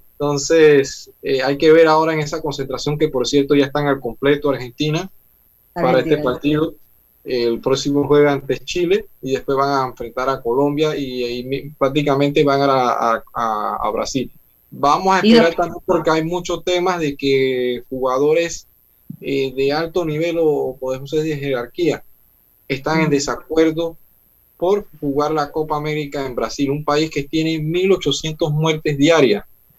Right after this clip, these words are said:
Speaker 1: tuvo sesenta mil, sesenta y dos mil nuevos casos,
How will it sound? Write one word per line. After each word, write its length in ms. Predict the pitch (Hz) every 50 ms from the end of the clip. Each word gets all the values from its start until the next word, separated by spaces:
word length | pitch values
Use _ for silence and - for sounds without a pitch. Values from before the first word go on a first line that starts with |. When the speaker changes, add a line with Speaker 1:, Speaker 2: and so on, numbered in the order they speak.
| _ _ _ _ _ -
Speaker 1:
tuvo 140 | - 143 147
sesenta 360 | 156 147 - 139 131 - 127
mil, 340 | 127 135 135 147 151 151 147
sesenta 340 | - 143 135 135 127 127 131
y 60 | 127
dos 120 | 131 120 127
mil 220 | 147 160 160 151 -
nuevos 340 | 160 156 160 156 156 147 151
casos, 480 | - 170 165 - - - 165 165 -